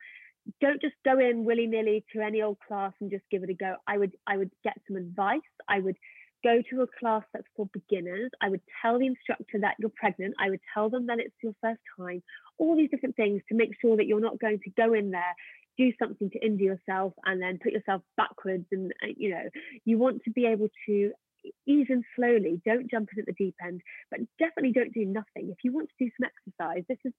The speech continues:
brilliant. So go and ask for some advice. Go with a friend if you feel a bit nervous, but tell the instructor that it's your first time and definitely tell them that you're pregnant, um, so they can give you the right advice and help you out, maybe, maybe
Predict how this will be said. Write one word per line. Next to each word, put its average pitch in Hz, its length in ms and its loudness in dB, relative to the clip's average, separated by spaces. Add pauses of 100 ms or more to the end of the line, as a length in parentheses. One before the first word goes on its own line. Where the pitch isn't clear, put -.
brilliant. 254 560 2 (220)
So 208 140 2 (520)
go 285 160 6
and 330 100 4
ask 285 180 -2 (100)
for 269 160 -4
some 269 100 -2
advice. 190 400 -2 (380)
Go 302 100 6
with 359 140 4
a 370 120 -2
friend 233 300 -2
if 226 160 -8
you 240 200 -4
feel 247 120 -2
a 247 60 -2
bit 254 160 -6
nervous, 208 420 -4 (320)
but - 100 -4 (140)
tell 302 240 4
the 294 120 -4
instructor - 560 -6
that 180 100 -6
it's 202 100 -16
your 208 160 -2
first 220 320 2
time 202 200 -6
and 185 180 -6
definitely 247 340 -2
tell 208 140 -4
them 202 120 -2
that 185 100 -4
you're 190 120 -6
pregnant, 180 400 -10 (560)
um, 185 280 -4
so 214 80 2
they 202 100 4
can 196 200 -2
give 202 220 0
you 202 140 4
the 190 100 -4
right 190 200 -2
advice 190 380 -4
and 190 100 -6 (120)
help - 140 -6 (100)
you 214 100 2
out, 208 180 -4
maybe, 196 300 0 (120)
maybe 190 380 -4